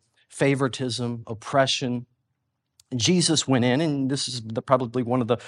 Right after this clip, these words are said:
one scenes that stands out to you of Jesus' life. Jesus went in and into,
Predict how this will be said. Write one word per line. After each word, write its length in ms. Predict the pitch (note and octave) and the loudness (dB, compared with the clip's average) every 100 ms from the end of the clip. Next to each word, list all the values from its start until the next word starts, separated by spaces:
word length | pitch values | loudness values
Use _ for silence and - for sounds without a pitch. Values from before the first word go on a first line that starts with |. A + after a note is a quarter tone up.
| - - | -18 -12
one 240 | B2+ C3+ C3 | 2 4 4
scenes 320 | - C3+ B2+ | 2 0 0
that 180 | A#2+ - | -4 -4
stands 320 | - B2 A2 | -2 -2 4
out 180 | A#2 A#2+ | 2 2
to 100 | B2 | -6
you 60 | A2 | -6
of 60 | |
Jesus' 520 | G#2 G#2+ A2 G#2+ G#2+ | -4 -4 -4 -4 -2
life. 200 | G2 F#2 | 0 0
Jesus 360 | - A#2 A#2+ - | -2 -6 -6 -6
went 160 | A2 A2 | -4 -2
in 140 | B2+ | -2
and 160 | G#2 A2 - - | -4 -10 -20 -14
into, 260 | A2+ A#2 | -6 -6